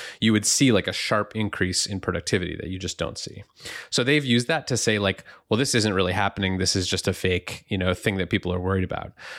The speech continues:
But actually what, what Acemoglu and Restrepo write, and what I find pretty persuasive, is that it's not that people aren't being <laughs> displaced out of their jobs, it's that they're being displaced with, like,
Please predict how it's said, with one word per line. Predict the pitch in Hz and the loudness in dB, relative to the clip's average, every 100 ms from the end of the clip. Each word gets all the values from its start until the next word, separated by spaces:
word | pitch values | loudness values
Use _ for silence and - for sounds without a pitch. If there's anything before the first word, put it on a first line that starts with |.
| - - | -18 -4
But | 135 | -2
actually | - - - 208 | -2 -4 2 4
what, | 220 - | 4 4
what | 123 107 - | 2 2 0
Acemoglu | 120 - 123 117 110 | -4 0 2 4 4
and | 101 | 4
Restrepo | 104 - 180 151 107 101 | 4 2 2 4 4 4
write, | 98 98 | 2 2
and | 101 | 2
what | 104 101 | 2 4
I | 104 | 2
find | 104 98 95 | 2 0 -2
pretty | 104 90 | -2 -2
persuasive, | 92 - 175 185 101 82 | -2 2 2 2 2 2
is | 98 - - - - | 0 -2 -10 -8 -4
that | 113 - - | -4 -4 -6
it's | - | 0
not | 135 156 | 0 2
that | 170 | 0
people | 135 117 | 0 2
aren't | 110 107 | 2 2
being | 113 104 | 0 2
<laughs> | 107 | 2
displaced | - 110 104 | 2 0 2
out | 107 | 2
of | 101 | 2
their | 98 | 0
jobs, | 123 202 123 | 0 0 -2
it's | 95 | 0
that | 113 | 2
they're | 127 | 2
being | 110 123 135 | 2 2 4
displaced | 113 - 98 107 - | 4 2 2 2 2
with, | 107 | 2
like, | 98 | 0